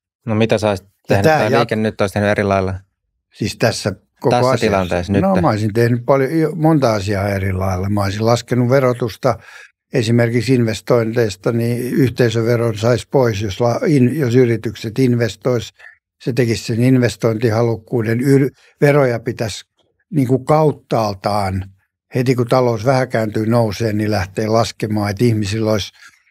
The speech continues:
Speaker 2: työntehokkuus nousisi ja ihmisten halu tehdä enemmän töitä nousisi. Ja sitten mä tekisin investoinnit eri lailla. Et jos me myydään valtion omaisuutta kolmella miljardilla ja sijoitetaan ne rautateihin, niin se ei ole mikään investointi.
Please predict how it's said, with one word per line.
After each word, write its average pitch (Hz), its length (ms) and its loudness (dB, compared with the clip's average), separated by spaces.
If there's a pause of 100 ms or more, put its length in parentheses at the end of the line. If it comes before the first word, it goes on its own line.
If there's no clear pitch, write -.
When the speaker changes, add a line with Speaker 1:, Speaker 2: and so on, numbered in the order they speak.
(180)
Speaker 2:
työntehokkuus 110 800 -2
nousisi 104 580 -2
ja 110 100 2
ihmisten 117 500 2
halu 117 260 2
tehdä 113 320 -2
enemmän 110 440 0
töitä 117 420 -2 (580)
nousisi. 95 600 -4
Ja 104 80 -2
sitten 123 320 0
mä 113 100 0
tekisin 117 380 0 (100)
investoinnit 101 640 -4
eri 101 200 -2
lailla. 98 380 -2
Et 107 120 -4
jos 95 140 -4
me 113 80 2
myydään 120 400 4
valtion 123 520 0 (360)
omaisuutta 113 640 0
kolmella 123 500 2
miljardilla 110 640 -2
ja 107 120 0
sijoitetaan 110 640 0
ne 113 100 0
rautateihin, 113 800 -2
niin 104 140 -2
se 135 160 2
ei 110 120 2
ole 101 80 -2
mikään 120 320 0
investointi. 101 800 -8